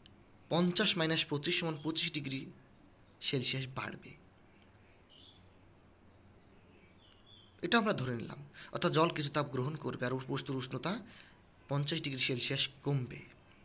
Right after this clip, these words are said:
অর্থাৎ বস্তু কিছুটা তাপ হারাবে।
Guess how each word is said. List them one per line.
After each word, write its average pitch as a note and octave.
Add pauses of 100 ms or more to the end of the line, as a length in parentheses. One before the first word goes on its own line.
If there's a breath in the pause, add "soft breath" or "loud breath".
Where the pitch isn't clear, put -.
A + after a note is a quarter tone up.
(2250 loud breath)
অর্থাৎ D#3+
বস্তু F3
কিছুটা C#3+
তাপ B2+
হারাবে। B2